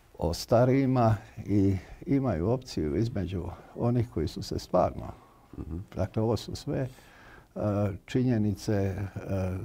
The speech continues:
Speaker 1: svi podaci koje mi iznosimo, pa da smo išta tu rekli što nije istina, netko bi već,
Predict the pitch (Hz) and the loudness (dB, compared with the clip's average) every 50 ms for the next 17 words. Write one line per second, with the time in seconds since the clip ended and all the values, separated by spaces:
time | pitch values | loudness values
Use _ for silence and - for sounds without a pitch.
0 | 120 104 - - - 127 127 127 - 110 104 110 123 127 123 - - 104 - - | -6 -8 -8 -4 -2 -2 -2 0 -2 -2 0 0 0 0 -2 -2 -4 -6 -4 -4
1 | 87 95 107 107 117 120 107 98 98 95 107 - - 120 113 - - - 87 78 | -2 -2 0 2 2 2 2 2 2 0 0 0 0 -2 -2 -2 -2 -2 -2 -2
2 | 82 85 78 82 - - - 87 87 92 101 98 - - - - 107 123 131 127 | -2 -4 -6 -6 -8 -6 -6 -4 -2 -2 -2 -2 -4 -4 -4 -2 0 0 0 -2
3 | - - - 101 87 - - - - - - - - 127 120 104 87 - - 101 | -4 -6 -4 -4 -4 -4 -8 -12 -16 -20 -16 -4 0 2 4 4 2 2 2 2
4 | 104 110 107 - - 85 82 - - 90 92 98 107 107 95 87 101 113 110 - | 2 2 2 2 0 -2 -2 -4 -4 -4 -2 0 0 0 0 2 2 0 0 0
5 | - 120 110 101 107 98 95 107 101 - - - 73 69 98 95 101 104 98 - | -2 -2 -2 -2 -2 -2 0 -2 -2 -4 -4 -6 -4 -2 -2 0 0 -2 -2 -2
6 | - - | -6 -10